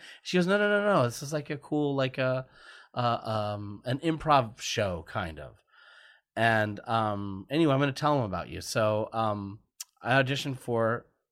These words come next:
the show director of something called the World Showcase Players, which just recently closed,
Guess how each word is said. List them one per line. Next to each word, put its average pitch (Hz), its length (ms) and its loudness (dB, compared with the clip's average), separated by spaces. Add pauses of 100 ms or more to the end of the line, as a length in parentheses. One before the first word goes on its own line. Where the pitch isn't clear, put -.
(200)
the 110 260 -4
show 131 220 2
director 113 500 2
of 104 80 -4
something 113 300 -6
called 110 180 -2
the 101 80 -2
World 117 340 2
Showcase 107 480 -4
Players, 101 680 -4 (600)
which 107 400 0
just 127 220 -4
recently 113 420 -2
closed, 107 960 -2